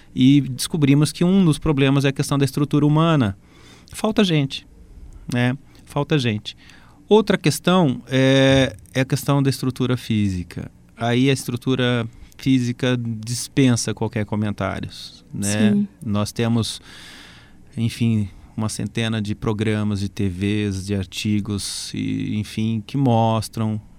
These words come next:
Speaker 1: é, a falta de estrutura. Porque a estrutura foi feita lá pra oito mil e tem trinta mil. A nossa estrutura hoje é basicamente essa. Nós temos nove mil presos e mais de quase,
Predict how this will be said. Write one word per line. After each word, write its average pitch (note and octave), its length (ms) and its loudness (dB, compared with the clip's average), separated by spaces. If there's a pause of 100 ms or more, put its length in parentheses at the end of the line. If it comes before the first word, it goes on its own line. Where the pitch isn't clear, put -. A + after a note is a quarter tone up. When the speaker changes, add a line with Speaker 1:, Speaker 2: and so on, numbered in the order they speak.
Speaker 1:
é, G2+ 580 -8 (400)
a - 80 -10
falta A#2+ 380 0
de A2 60 -6
estrutura. G#2 600 -6 (240)
Porque A#2+ 220 -2
a A2+ 40 2
estrutura A#2+ 420 0
foi A#2 160 -2
feita A2 320 -2
lá G#2 160 0
pra F#2+ 260 -4
oito A2 340 0
mil G#2+ 280 2
e A#2 40 0
tem A2+ 200 -2
trinta A2+ 360 -2
mil. G2+ 280 0 (760)
A G2 120 0
nossa G#2+ 280 0
estrutura A#2 400 -2
hoje A#2 160 2
é - 20 2
basicamente A2 640 -2
essa. - 280 -8 (400)
Nós G#2 140 -6
temos - 580 -4
nove A#2 380 4
mil A2 160 2
presos D3+ 580 0
e D3+ 80 2
mais C3+ 300 4
de C3+ 80 2 (480)
quase, A2+ 420 0